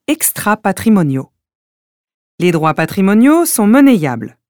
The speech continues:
Ils peuvent être vendus, légués ou donnés. En revanche, les droits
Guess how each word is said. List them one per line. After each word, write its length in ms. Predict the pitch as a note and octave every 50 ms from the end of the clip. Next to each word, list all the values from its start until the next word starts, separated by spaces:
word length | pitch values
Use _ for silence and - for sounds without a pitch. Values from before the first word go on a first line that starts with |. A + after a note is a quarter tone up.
| _ _ -
Ils 100 | D#3 C#3+
peuvent 160 | - C#3 - -
être 220 | C#3 C#3 - C#3
vendus, 640 | A#2+ A#2+ B2+ A#2+ A#2+ A#2 C3 D#3 G3 A3+ B3 B3+
légués 760 | A3 F#3 D#3+ D#3+ D#3+ C#3 C3 D3 D3 D3+ E3+ G3 G#3 A#3+ - -
ou 140 | _ B3+ B3+
donnés. 400 | G3+ G#3 F3 D3+ C3 A2+ - - _ _ _ _ _ _ _ _ _ _ _ _ _ _ _ _ _ _ _ _ -
En 60 | F#3
revanche, 440 | F#3 B3 A#3+ D4 E4+ F#4+ F4+ - -
les 200 | G3+ F3+ G#3 G3+
droits 280 | F#3 F3+ F#3 F3+ -